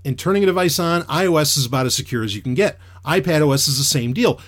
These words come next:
That is the argument for the Chromebook, is that it is,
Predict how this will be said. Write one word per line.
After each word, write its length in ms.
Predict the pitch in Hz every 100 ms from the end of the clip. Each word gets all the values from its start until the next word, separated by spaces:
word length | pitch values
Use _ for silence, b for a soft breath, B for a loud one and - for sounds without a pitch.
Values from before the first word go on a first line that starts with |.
| B
That 160 | 175 220
is 160 | 214 139
the 140 | 175
argument 520 | 175 262 202 139 139
for 220 | - 160 170
the 80 | 180
Chromebook, 400 | 294 311 - -
is 180 | 156 139
that 260 | 160 151
it 160 | 160 151
is, 320 | 151 143 -